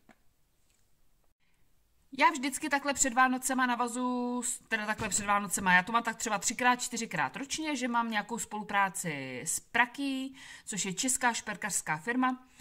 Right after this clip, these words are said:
Tu už ode mě znáte, jo, já mám od nich, eh, dva řetízky, mám od nich asi čtvery naušnice. Vždycky si vybírám naušnice takový jednodušší,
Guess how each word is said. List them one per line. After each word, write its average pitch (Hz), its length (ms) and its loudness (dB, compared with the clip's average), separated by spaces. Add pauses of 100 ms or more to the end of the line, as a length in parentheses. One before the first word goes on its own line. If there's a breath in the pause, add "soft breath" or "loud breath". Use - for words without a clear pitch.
(440 loud breath)
Tu 202 100 -8
už 196 100 -8
ode 208 160 -4
mě 214 160 -2
znáte, 214 440 0 (160)
jo, 156 200 -2
já 185 120 2
mám 196 220 0
od 190 80 -4
nich, 165 440 -2
eh, 156 120 -8
dva 151 180 -6
řetízky, 254 720 -2
mám 233 280 -4
od 202 120 -10
nich 214 180 -10
asi 185 300 -6
čtvery 175 520 -2
naušnice. 262 680 -2 (720 loud breath)
Vždycky 240 460 0
si 302 160 0
vybírám 262 460 2
naušnice 240 1120 0 (760)
takový 247 460 -2
jednodušší, 262 960 -2